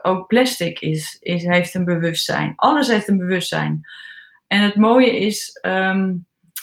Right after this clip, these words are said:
dat het feit, als je dat zo kan zien,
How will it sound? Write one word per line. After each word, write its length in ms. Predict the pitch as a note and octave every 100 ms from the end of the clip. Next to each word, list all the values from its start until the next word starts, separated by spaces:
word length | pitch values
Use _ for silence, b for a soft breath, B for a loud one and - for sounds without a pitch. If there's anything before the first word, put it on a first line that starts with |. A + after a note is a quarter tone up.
| - -
dat 380 | F#3 G#3 G#3 -
het 180 | F#3+ -
feit, 520 | - C4+ B3 G3+ -
als 200 | G#3+ -
je 120 | G#3+
dat 260 | F#3+ G#3 G#3
zo 340 | - G#3 G#3
kan 320 | G#3 F3+ F3
zien, 600 | E3+ G3 C4+ A3+ C4 A4+